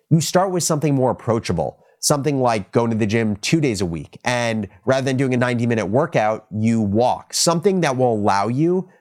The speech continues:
to stay consistent with the habit you're building. So the first thing the Pomodoro method does is it breaks procrastination. The second thing it does is it helps you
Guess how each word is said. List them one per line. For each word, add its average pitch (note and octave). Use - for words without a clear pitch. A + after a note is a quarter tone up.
to E3
stay C#3+
consistent B2
with B2+
the A#2
habit A2
you're G2+
building. F2+
So D3
the C#3
first F#3
thing F3+
the D#3+
Pomodoro C3
method A#2
does G2+
is G#2
it G2+
breaks A2
procrastination. F2+
The C3
second F#3+
thing C#3+
it A#2
does A2+
is G#2+
it A#2
helps D3
you C#3+